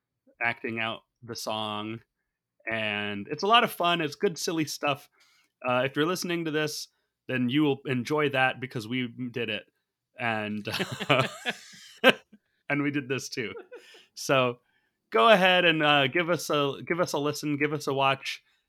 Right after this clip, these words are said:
and, uh, be on the lookout for more silly stuff coming from your dream jerks.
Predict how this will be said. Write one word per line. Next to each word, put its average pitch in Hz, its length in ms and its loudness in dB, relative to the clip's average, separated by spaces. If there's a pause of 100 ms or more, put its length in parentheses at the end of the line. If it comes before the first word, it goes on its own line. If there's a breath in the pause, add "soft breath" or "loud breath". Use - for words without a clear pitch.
(220)
and, 120 300 0
uh, 113 180 0
be 147 140 2
on 147 120 2
the 131 80 0
lookout 131 360 -2
for 127 120 -4
more 123 200 -2
silly 120 280 -6
stuff - 320 -4
coming 113 240 -6
from 110 380 -8 (520)
your 113 240 -6
dream 110 340 -8
jerks. - 440 -12